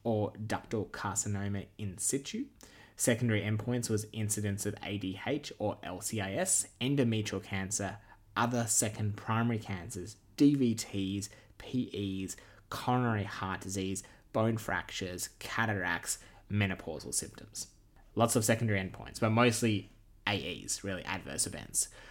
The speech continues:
Patients were followed up every six months and had a mammo-, mammogram and transvaginal ultrasound annually for three years and treat-, for tr-, of treatment and two years of follow-up. Patients were randomized one-to-one to two of these treatment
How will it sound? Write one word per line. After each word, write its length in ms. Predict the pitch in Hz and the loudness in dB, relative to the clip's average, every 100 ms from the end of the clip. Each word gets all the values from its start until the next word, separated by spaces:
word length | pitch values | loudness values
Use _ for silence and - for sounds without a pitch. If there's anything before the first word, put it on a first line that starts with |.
| - - - - | -12 -12 -12 -2
Patients 360 | - 120 120 | 4 6 6
were 120 | 120 107 | 4 2
followed 360 | 120 110 104 | 6 6 6
up 200 | 104 104 110 | 4 2 -2
every 200 | 107 98 | -2 -2
six 280 | - - | -2 0
months 380 | 123 156 165 - - | 2 2 0 -4 -2
and 180 | 104 104 | 0 0
had 140 | 110 | 2
a 240 | 104 98 - | 0 0 0
mammo-, 420 | 110 101 101 101 | 2 2 2 -2
mammogram 540 | 113 104 104 101 101 101 | -2 0 2 2 2 0
and 240 | 95 98 | -2 -4
transvaginal 640 | 98 - 104 107 104 101 95 | -4 -2 -2 0 0 0 -2
ultrasound 480 | 101 104 - 104 101 - | -6 -6 -2 0 -2 -2
annually 360 | 98 101 107 101 | -4 -2 0 -2
for 140 | 101 | -4
three 240 | 104 104 | -6 -2
years 360 | 101 90 - 202 | -2 -2 -4 -6
and 200 | - 104 | -4 -4
treat-, 340 | - - 104 | -2 -2 -4
for 120 | - 110 | -4 -6
tr-, 180 | - - | -4 -6
of 120 | 117 | -4
treatment 380 | - 139 156 147 | 0 0 0 -2
and 180 | 107 101 | -2 -4
two 160 | - | -4
years 220 | 104 98 92 | -4 -2 -6
of 80 | |
follow-up. 500 | - 117 123 139 147 - - - | -4 0 2 0 -4 -10 -20 -6
Patients 400 | - 113 110 107 | 2 2 2 0
were 80 | 107 | 0
randomized 480 | 95 98 98 95 98 | -2 0 0 -2 -2
one-to-one 540 | 98 98 101 98 90 | -4 -4 -6 -6 -8
to 100 | - | -10
two 180 | - 90 | -10 -8
of 60 | 85 | -8
these 180 | 90 | -10
treatment 420 | - - 101 104 | -8 -6 -6 -6